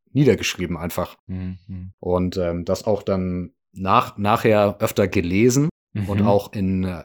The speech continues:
Speaker 1: ähm, gerade in den nächsten Tagen danach habe ich in, in den Meditationen mich auch aktiv wieder so ein bisschen in diesen Zustand versucht reinzuversetzen, ne? In, um diese Botschaft nochmal wach zu,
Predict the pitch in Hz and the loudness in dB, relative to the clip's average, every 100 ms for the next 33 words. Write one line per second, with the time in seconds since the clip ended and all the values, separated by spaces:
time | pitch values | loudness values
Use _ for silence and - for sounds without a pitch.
0 | 98 90 87 85 82 - 98 113 98 95 | -6 -4 -4 -6 -6 0 2 2 2 2
1 | 104 - 110 98 95 92 85 85 107 127 | 0 0 0 2 2 2 0 2 0 0
2 | - 95 - - - 80 95 - 95 92 | -8 -10 -12 -16 -20 -14 -14 -8 -4 -2
3 | 95 95 - - - 104 135 147 170 _ | -2 -2 -4 -4 0 4 4 4 -2 _
4 | _ - 104 95 95 - 110 - 135 123 | _ -10 -8 -6 -6 -6 -8 -4 -4 -2
5 | 123 110 101 98 113 98 95 95 - 139 | 2 2 2 2 0 0 0 -2 -2 -4
6 | - 98 95 - 104 98 95 - 98 143 | 0 0 0 -2 -2 -2 -6 -2 0 2
7 | 120 95 87 87 - 82 87 143 92 87 | 0 0 -2 -4 -4 -6 -6 -6 -6 -8
8 | 85 90 87 87 82 80 107 113 90 - | -8 -6 -6 -6 -8 -4 -2 0 -2 -2
9 | 104 92 85 78 95 - - 101 85 | -6 -4 -4 -2 -4 -4 -4 -6 -6